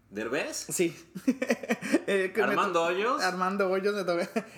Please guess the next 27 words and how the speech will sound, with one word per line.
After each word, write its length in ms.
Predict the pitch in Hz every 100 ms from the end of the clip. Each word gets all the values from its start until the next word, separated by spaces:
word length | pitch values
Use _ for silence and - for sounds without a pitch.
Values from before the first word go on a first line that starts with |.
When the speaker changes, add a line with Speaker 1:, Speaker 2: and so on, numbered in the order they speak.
| 156
Speaker 1:
Este, 640 | 165 160 151 139 139 135
Speaker 2:
El, 80 | 135
Speaker 1:
¿qué, 220 | - 139 139
quién 140 | 139
más, 180 | 139 135
qué 80 | 131
Speaker 2:
el 140 | 170
Speaker 1:
más? 100 | 180
Speaker 2:
Longe 220 | 180 190 196
Moco. 320 | 190 202 131
Speaker 1:
El 100 | 139
Longe 240 | 170 185
Moco, 280 | 170 180 -
ese 220 | 233 302
güey. 260 | 185 196 262 - 208
Speaker 2:
<laughs> 160 | 156
El, 480 | 165 165 170 165 165
el 520 | 185 170 160 165 156
Fede 200 | 151 160
Fala-, 380 | 151 156 143 -
¿qué? 180 | - 220
La 460 | 302 180 160 147 143
Federico 360 | 156 147 147 180
Peluche. 420 | 143 170 - 403 - - - _ _
¿Federico 560 | - 135 120 120 285 440
se 120 | 170
llama? 200 | 254